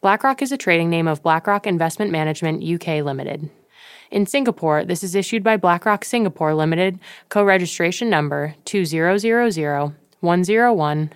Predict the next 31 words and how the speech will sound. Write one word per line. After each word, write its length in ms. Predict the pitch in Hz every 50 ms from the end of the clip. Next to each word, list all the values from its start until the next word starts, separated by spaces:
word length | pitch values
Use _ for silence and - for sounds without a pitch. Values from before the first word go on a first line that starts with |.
| _ _ _
four 280 | _ - - 180 170 170
three 300 | 165 - 160 151 151 151
N. 360 | 147 139 131 127 135 139 139 _ _ _ _ _ _ _ - - - - - - -
In 120 | 185 185
Hong 220 | 170 226 254 262 240
Kong, 360 | - 180 156 151 156 156 156
this 160 | 175 175 -
material 420 | 208 196 - 220 214 220 240 247 247
is 140 | 247 208
issued 320 | 185 165 - - 180 170 151
by 160 | 165 156 156
BlackRock 460 | 151 170 170 190 196 - 233 233 175 -
Asset 340 | - 170 170 170 - 170 190
Management 540 | 165 156 151 156 147 - 165 156 165 180 -
North 280 | 175 175 190 202 - - -
Asia 240 | 160 160 151 170 156
Limited 520 | 156 151 147 143 139 - - 156 160 147 - _ _ _ _ -
and 80 | 175 190
has 100 | 190 165
not 220 | 196 208 233 -
been 100 | 269 269
reviewed 380 | 269 269 220 185 175 180 175 -
by 120 | 160 160
the 100 | 151 156
Securities 580 | - - 165 - - 180 185 196 214 233 226 -
and 180 | - 175 160
Futures 340 | - 190 180 - 214 214 -
Commission 420 | - 226 180 156 - - 160 160 165
of 140 | - - -
Hong 200 | 165 151 151 143
Kong. 380 | - 143 139 139 - 160 151